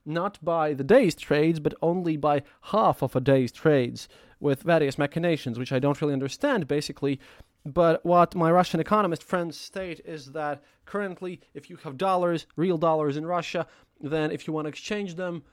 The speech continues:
then you really should follow the news, because if you notice any way that,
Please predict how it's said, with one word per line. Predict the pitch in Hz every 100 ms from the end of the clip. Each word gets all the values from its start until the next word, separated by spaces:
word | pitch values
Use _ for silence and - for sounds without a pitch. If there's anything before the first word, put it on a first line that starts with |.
| _ _
then | 156 160
you | 151
really | 160 151
should | 131 143
follow | - 160 147
the | 139
news, | 180 196 170
because | 143 143 151 131
if | 165 -
you | 156
notice | 156 160 156 -
any | 175 160 151
way | 156 160 151
that, | 131 147 139 135